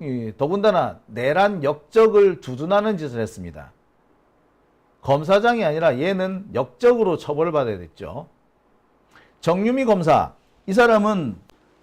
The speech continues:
그닥 뭐 알려진 검사도 아니었고 친윤도 아니었습니다. 근데 이 사람이, 이, 막판에 배팅을 하죠. 바로 이문정 검사를 비난하는 이프로스 글을 바탕으로 해가지고, 예,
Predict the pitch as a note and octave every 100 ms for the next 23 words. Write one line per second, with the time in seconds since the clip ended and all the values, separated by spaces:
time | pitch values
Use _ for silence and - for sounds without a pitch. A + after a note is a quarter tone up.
0 | _ G3 A#3 A#3+ - _ _ - D#3+ C#3
1 | G3 B3+ B3 G3+ D#3+ C#3+ E3 E3 C3 D#3
2 | D#3+ B2 B2 C#3+ - C#4+ D4 B3 F3+ C3
3 | B2+ C3 C3+ A2+ E2+ D2 - _ _ -
4 | G3 F3 F#3+ F3+ E3 E3 C#3+ F#2 _ _
5 | _ _ _ _ - F#2 E2+ B1+ B1 B1+
6 | _ _ _ - B2 - G3+ E3+ C#3 G2
7 | D#2 _ _ _ - F#3+ F#3+ A#3+ A3 D#3
8 | C3 G2+ C#2+ - _ _ _ _ _ _
9 | _ _ _ - C3 E3 D#3 G#2+ G3 G3
10 | G#3+ G#3+ A#3 F#3+ F3+ D#3+ D#3+ D#3+ - -
11 | G#3 G#3+ F#3 E3+ D3+ G#2 - G3 G3 A3+
12 | G#3+ G3+ C#3+ D3+ D3+ C3+ B2 G2+ D3+ D3+
13 | B2+ A#2 A2 A2 C#3+ A2+ F#2+ G#2 D2+ C2+